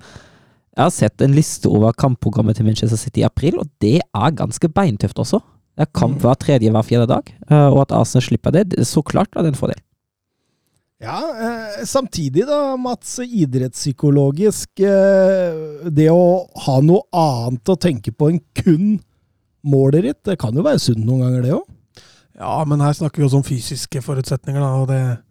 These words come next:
Speaker 3: det... blir en stor forskjell Arsenal, akkurat det der. Samtidig, City har gjort dette hver sesong, og de har jo tre av, nei, fire av fem seriegull de siste fem åra, så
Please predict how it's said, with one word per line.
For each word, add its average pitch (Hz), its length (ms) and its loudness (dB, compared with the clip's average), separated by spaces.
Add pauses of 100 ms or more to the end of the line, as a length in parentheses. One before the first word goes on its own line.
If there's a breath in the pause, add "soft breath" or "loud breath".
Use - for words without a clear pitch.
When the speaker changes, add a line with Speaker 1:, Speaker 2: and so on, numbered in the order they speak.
(480 loud breath)
Speaker 3:
det... 285 100 -8
blir 311 120 0
en 294 80 -2
stor 208 260 4
forskjell 170 600 4
Arsenal, 156 520 0
akkurat 151 300 -2
det 151 100 0
der. 143 160 2
Samtidig, 147 560 2
City - 300 0
har 156 80 6
gjort 147 160 4
dette 151 300 2
hver 127 260 0
sesong, 139 400 -2
og 143 60 2
de 143 100 2
har 135 140 2
jo 147 60 2
tre 131 200 0
av, 135 240 0
nei, 151 120 2
fire 135 220 0
av 131 80 0
fem 135 160 0
seriegull 135 380 -2
de 135 140 -4
siste 131 160 -8
fem 131 100 -4
åra, 139 220 -4
så - 320 -12